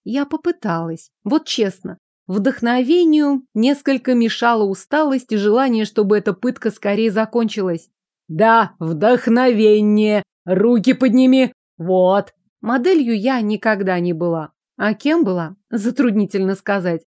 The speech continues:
Кем может стать ребёнок, которого родная матушка обозвала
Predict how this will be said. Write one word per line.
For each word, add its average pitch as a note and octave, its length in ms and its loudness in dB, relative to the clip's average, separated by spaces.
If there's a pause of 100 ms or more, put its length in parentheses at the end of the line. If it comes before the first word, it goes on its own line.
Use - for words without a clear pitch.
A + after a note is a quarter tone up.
(320)
Кем E4 200 2
может C4+ 440 0
стать A#3+ 400 -4
ребёнок, C4+ 560 -2
которого G#3+ 680 -2 (160)
родная G#3 540 0
матушка G#3 580 -2
обозвала G3 640 0